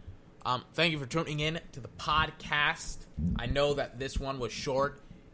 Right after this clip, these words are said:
It was intentionally supposed to be short, um, because if I'm honest with you,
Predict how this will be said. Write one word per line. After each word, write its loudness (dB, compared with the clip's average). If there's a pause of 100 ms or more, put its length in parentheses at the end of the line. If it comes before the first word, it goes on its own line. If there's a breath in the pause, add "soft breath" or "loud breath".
It -8
was 0
intentionally -4
supposed -2
to -8
be -4
short, 0 (460 loud breath)
um, -2
because -2
if -4
I'm 2
honest 6
with 0
you, 2